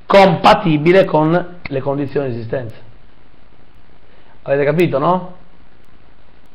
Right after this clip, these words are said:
Quindi, ripeto, prima cosa,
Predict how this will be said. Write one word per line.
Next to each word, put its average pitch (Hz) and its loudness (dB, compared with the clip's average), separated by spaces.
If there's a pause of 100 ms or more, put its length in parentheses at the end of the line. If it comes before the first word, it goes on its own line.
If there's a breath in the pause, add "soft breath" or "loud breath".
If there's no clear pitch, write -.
(220)
Quindi, 147 -2
ripeto, 135 0 (4000)
prima 160 4
cosa, 170 6